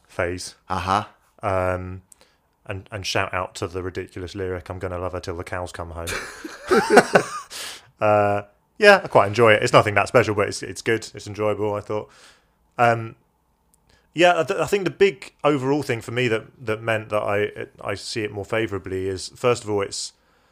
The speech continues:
Speaker 1: out of the first four albums, it's the only one without any covers on it.
Speaker 2: Right.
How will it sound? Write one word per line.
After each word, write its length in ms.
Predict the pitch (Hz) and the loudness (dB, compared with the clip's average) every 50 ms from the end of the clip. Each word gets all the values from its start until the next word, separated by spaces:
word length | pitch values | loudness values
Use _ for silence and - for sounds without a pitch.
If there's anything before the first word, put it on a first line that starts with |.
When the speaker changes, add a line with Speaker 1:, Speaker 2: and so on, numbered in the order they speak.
| _ _ _ _ _ - | _ _ _ _ _ -4
Speaker 1:
out 140 | 110 104 110 | -4 -4 -4
of 60 | 104 | -4
the 80 | 95 | -8
first 320 | - - 113 104 98 - - | -6 -4 -2 -2 -4 -6 -8
four 320 | - - 113 101 101 101 | -8 -6 -4 -2 -2 -2
albums, 480 | 98 98 98 - 92 90 90 87 82 - | -2 -2 -4 -6 -10 -12 -12 -14 -14 -16
it's 140 | - - - | -16 -12 -8
the 60 | 104 | -8
only 140 | 95 95 92 | -6 -6 -8
one 120 | 90 87 | -10 -10
without 200 | 87 87 90 92 | -8 -8 -8 -8
any 80 | 90 87 | -10 -12
covers 340 | - - 95 90 - - | -12 -10 -10 -10 -8 -10
on 120 | 87 80 82 | -12 -10 -12
it. 120 | 90 90 - _ _ _ _ _ _ - | -12 -14 -14 _ _ _ _ _ _ -10
Speaker 2:
Right. 260 | 104 101 98 101 107 | -8 -6 -6 -6 -6